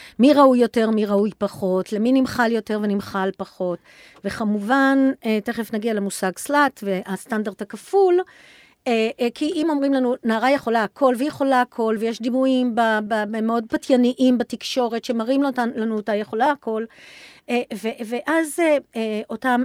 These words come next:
אלה שדיברו על ה-, על השינוי של המעגל של גל רובינס, שהם, אה, מקווה שאני הוגה נכון, רנולד ורינגרוז, אה, באלפיים ואחת עשרה הם מפתחים את המושג סובייקטיביות סכיזואידית, והם מדברים על, אה, אה, על הדי-, המתח בין תשוקה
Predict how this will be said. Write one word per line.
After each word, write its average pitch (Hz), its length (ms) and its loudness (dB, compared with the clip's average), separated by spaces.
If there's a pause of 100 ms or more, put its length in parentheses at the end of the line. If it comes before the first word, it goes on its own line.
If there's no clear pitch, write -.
אלה 262 180 0
שדיברו 220 480 -4
על 208 160 0
ה-, 180 180 -4 (640)
על 202 120 0
השינוי 226 800 0
של 247 180 -2
המעגל 202 360 -2
של 190 160 -6
גל 190 220 -2
רובינס, 190 500 -4
שהם, 180 280 -8 (380)
אה, 196 200 0
מקווה 202 320 -4
שאני 202 180 -4
הוגה 202 200 -2
נכון, 202 340 -6
רנולד 202 420 -4
ורינגרוז, 233 840 -4 (360)
אה, 233 100 -2
באלפיים 220 360 0
ואחת 285 260 -4
עשרה 349 200 -4
הם 226 340 -4
מפתחים 254 400 -4
את 311 80 -4
המושג 240 320 -2
סובייקטיביות 220 720 -8
סכיזואידית, 185 640 -6
והם 294 300 -4 (680)
מדברים 240 440 0
על, 233 140 0
אה, 214 160 -4 (140)
אה, 190 240 -4
על 185 160 -4
הדי-, 185 280 -4
המתח 202 440 -2
בין 247 140 -2
תשוקה 269 280 -4